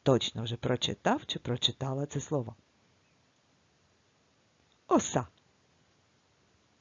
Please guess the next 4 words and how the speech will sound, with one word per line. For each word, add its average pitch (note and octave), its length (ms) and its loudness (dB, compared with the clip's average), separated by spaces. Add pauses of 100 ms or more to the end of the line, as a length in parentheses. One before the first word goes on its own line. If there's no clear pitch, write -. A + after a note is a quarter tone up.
(640)
Чи B3+ 220 4
змінить G#3 560 2
одна D#3 400 4
буква C#3 480 0